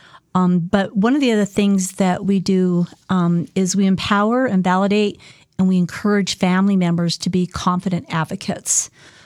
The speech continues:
Um, Altamira also is a strong advocate, um, for our community. Um, our executive director, um, Angelique Tafoya, um, she visits the legis-, um, legislature every season to, um, advocate, and then also brings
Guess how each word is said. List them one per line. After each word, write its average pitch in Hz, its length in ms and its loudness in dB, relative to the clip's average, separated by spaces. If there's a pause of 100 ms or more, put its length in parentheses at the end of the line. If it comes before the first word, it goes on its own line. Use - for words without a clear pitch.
(220)
Um, 180 180 0
Altamira 202 560 0
also 185 680 0 (100)
is 175 300 0
a 180 40 2
strong 180 380 0
advocate, 208 540 -2 (560)
um, 175 200 2
for 190 140 -2
our 185 160 -2
community. 185 800 0 (180)
Um, 165 460 0 (180)
our 185 100 2
executive 180 460 0
director, 185 600 0
um, 175 200 0
Angelique 185 380 -2
Tafoya, 190 540 -2 (500)
um, 180 260 0
she 190 200 0
visits 190 500 -4
the 175 220 0
legis-, 180 440 0 (160)
um, 180 220 2
legislature 185 360 0
every 190 200 0
season 185 460 0
to, 175 420 0 (480)
um, 170 220 0
advocate, 180 720 0 (100)
and 180 180 2
then 170 380 0 (180)
also 180 280 0
brings 175 480 0